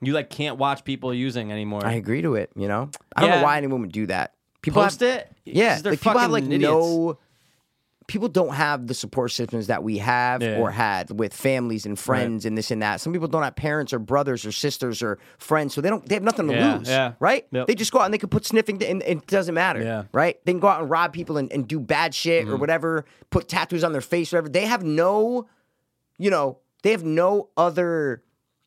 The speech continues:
Speaker 2: they have no one to answer to or no one to hold them accountable for anything.
Speaker 1: Yeah.
Speaker 2: And that's the kind of scum of society,
Speaker 1: Right.
Speaker 2: right? It's,
Speaker 1: Yeah.
Speaker 2: it's, they have no one to answer to.
Speaker 1: Zero.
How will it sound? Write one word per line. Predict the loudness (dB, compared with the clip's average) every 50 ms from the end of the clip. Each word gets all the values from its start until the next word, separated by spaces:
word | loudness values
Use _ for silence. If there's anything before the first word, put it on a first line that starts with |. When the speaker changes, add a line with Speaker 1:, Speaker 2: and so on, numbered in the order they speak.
| _ _ -2
Speaker 2:
they | 0
have | 2 4
no | 4 4
one | 4 2
to | 0 0 -2 0
answer | 0 0 0 0 -2 -4
to | -2 -2 -2 0
or | 0
no | 0 0 0
one | 0 -2 -2 -4
to | -4 -4 -2 -2 0 0 -2 -2 -4 -6 _ _ _ _ _ _ _ _
hold | -2 0 0 2
them | 0 0
accountable | -4 -2 0 0 0 0 -2 -4
for | -4 -4 -4
anything. | -2 -2 -4 -4 -6 -8 -10 -10 -10
Speaker 1:
Yeah. | -10 -8 -6 -6 -6 -8 -10 -10 -6
Speaker 2:
And | -4 -2 -2 -2
that's | 0 0 2 2 0 -2 -4 -8 -10 -10 -10 -8
the | -8 -6 -4 -4 -6
kind | -4 -2 -2 -2 -2
of | -2 -4
scum | -6 -6 -6 -2 -2 -2 0 0
of | -2 -4
society, | -4 -4 -2 0 0 0 0 -2 -4 -4 -6 -4
Speaker 1:
Right. | -2 0
Speaker 2:
right? | 0 0 0 -2 -4 -6
It's, | -6 -6 -2
Speaker 1:
Yeah. | -2 -2 -2
Speaker 2:
it's, | -2 0
they | 0 2 2
have | 2 0
no | 2 2 2
one | 2 0 0
to | 0 0
answer | 0 -2 -2 -4 -4 -6
to. | -6 -6 -6 -8 -12 _ _ _ _ -12
Speaker 1:
Zero. | -6 -4 -4 -2 -2 -2 -4 -4 -6 -10